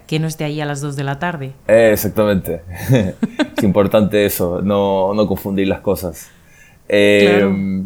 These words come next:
Speaker 2: la número cinco, eh, aquí también hay una diferencia bastante grande. En Chile tiene un nombre que se llama la once.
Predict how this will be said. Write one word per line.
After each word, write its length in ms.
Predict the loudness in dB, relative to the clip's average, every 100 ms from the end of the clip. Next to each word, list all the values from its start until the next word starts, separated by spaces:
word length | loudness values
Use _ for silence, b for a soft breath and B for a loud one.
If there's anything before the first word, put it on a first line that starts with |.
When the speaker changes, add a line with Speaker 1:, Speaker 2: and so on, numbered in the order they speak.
| -4
Speaker 2:
la 140 | 0 2
número 260 | 2 2 0
cinco, 800 | -2 -4 -2 2 2 2 -4 -10 -4
eh, 200 | -2 -2
aquí 180 | 0 0
también 320 | 2 2 2
hay 100 | 2
una 120 | 0
diferencia 420 | 0 0 0 0
bastante 360 | 0 0 -2 2
grande. 440 | 2 2 0 -2 -4 b b _ -2
En 160 | -2
Chile 540 | 2 2 4 4 2 -4 _ -6
tiene 200 | -2 2
un 80 | 2
nombre 240 | 2 2
que 60 | 0
se 120 | 2
llama 320 | 2 4 2
la 300 | 0 0 0
once. 560 | 0 0 -2 -4 -8